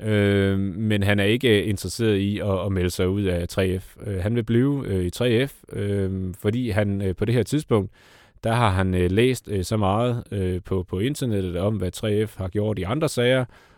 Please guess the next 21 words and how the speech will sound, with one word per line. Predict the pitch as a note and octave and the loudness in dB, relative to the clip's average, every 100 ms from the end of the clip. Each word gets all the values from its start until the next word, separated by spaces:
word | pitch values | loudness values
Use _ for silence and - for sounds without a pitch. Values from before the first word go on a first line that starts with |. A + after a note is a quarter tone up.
| _ | _
øh, | A2 G#2 G2 F#2+ | -4 0 0 0
hvordan | G2 G2+ G#2+ | 0 0 0
de | G2 | 0
har, | F2 F2+ | 0 0
har | F#2 | -2
hjulpet, | F#2 G#2 A#2+ G2+ F2+ | 0 0 0 -2 -2
øh, | G2 G2 E2+ F2+ | -2 -2 -2 -4
andre, | B2 C3+ C#3+ | -2 -2 -2
øh, | G2 F#2 F2+ F2 | -2 -2 -4 -6
rumænere, | F#2 F2+ A#2 C#3 A#2 G2 | -4 0 0 0 -2 -6
men | F#2 F2+ | -6 -4
også | G2 - | -6 -4
andre, | F2 A2+ G#2 F#2+ | -6 -4 -6 -6
øh, | G#2 F#2+ | -8 -8
der | F2+ | -8
kommer | F#2+ G2 F#2 | -6 -6 -6
fra, | F#2 E2+ | -6 -6
fra | - | -4
Øst- | D#2+ A2+ - | -4 -6 -6
eller | - | -8
Centraleuropa. | - E2+ G#2+ B2 A2 G2+ - | -8 -6 -2 -2 0 -4 -2